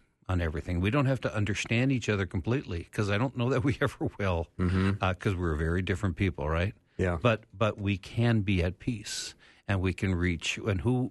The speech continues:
Speaker 1: who doesn't want to receive, um, a loving response?
Speaker 2: Yeah.
Speaker 1: "I care about you. I'm concerned about you. I love you."
Speaker 2: Yeah.
Speaker 1: Wow.
Speaker 2: Are you an easy cry?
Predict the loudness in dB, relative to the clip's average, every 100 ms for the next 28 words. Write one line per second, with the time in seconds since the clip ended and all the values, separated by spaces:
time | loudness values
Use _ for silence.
0 | -2 -2 0 0 -2 -2 -2 -2 -2 -4
1 | -2 -2 -2 0 0 0 -4 -6 -14 -20
2 | -20 -20 -20 -4 0 2 2 0 -4 -8
3 | -14 -2 2 2 2 2 2 -2 -4 -6
4 | -6 -6 -4 0 0 -2 -8 -2 -2 0
5 | 0 2 0 -2 0 0 0 -2 -8 -20
6 | _ _ _ 0 2 2 0 -2 -2 0
7 | 2 2 2 0 0 0 2 2 0 -2
8 | 0 0 -2 -6 -6 -4 -2 -2 -2 -10
9 | _ _ -6 -6 -10 -12 -20 _ 2 2
10 | 4 2 2 2 0